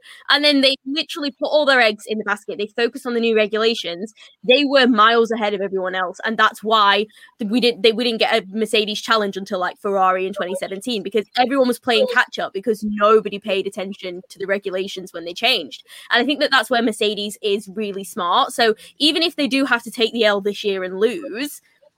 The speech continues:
if that then means that they're gonna win three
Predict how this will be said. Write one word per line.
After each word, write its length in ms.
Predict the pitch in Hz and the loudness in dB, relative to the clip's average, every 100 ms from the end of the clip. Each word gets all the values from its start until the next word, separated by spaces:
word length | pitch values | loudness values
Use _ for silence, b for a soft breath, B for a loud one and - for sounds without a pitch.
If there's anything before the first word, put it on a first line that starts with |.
| _ | _
if 180 | - 285 | -4 0
that 120 | - 196 | 2 2
then 240 | 262 254 | 2 2
means 240 | 254 247 220 | 0 -2 -2
that 100 | 190 | 0
they're 140 | 208 | 2
gonna 180 | 208 208 | 2 -2
win 480 | 190 202 190 190 185 - - - | 0 -2 -2 -6 -10 -18 -20 -8
three 480 | 240 214 208 190 | 2 2 2 -2